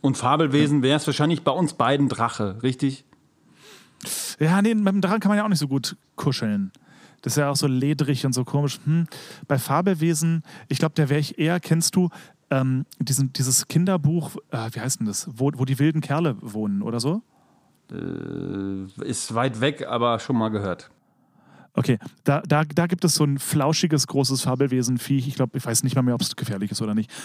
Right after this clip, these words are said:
Speaker 2: Aber das ist riesig und das ist, das ist ganz niedlich.
Speaker 1: Oder Fuchur, der Drache.
Speaker 2: Fuchur,
Speaker 1: Die unendliche
Speaker 2: äh, bester
Speaker 1: Geschichte.
Speaker 2: Mann.
Speaker 1: Bester. Das
Speaker 2: Ja,
Speaker 1: ist aber auch
Speaker 2: stimmt.
Speaker 1: ein Drache.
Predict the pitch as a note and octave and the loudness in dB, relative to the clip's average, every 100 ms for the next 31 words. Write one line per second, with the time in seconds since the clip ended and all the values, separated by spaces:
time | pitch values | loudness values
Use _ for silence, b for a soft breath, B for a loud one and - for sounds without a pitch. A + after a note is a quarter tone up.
0 | B - A2+ A#2+ A#2+ A2+ C3 A#2 G#2+ A2 | B -4 -2 -2 -2 -2 0 0 -2 -2
1 | A2 A2+ A#2 - - - G#2 - G#2+ G#2 | -2 0 -2 0 0 0 -2 -2 -2 -4
2 | - - - C#3+ - - C4+ - C#3 A2+ | -10 -10 -2 0 0 0 0 2 2 2
3 | B2 C3+ F#3+ - G2 - - - G3 C4 | 0 -2 -2 -2 -6 -8 -8 6 8 8
4 | - C#4 D4+ D4 C#4+ B3+ C4+ C#4 C4+ C#4 | 6 6 6 8 6 6 6 4 4 4
5 | - C#4 C4+ C4+ C4 A3 F3 B B B | 4 4 4 4 4 2 0 B B B
6 | B B B - D3 F3 C#3+ G#2 G2 A2 | B B B -2 0 2 0 0 -2 -10
7 | - _ _ _ _ _ _ _ A#2 B2+ | -20 _ _ _ _ _ _ _ -4 0
8 | C#3+ C#3+ D3 F3 D#3 A2 F#2 - F#2+ | 0 2 0 4 2 2 -4 -4 -8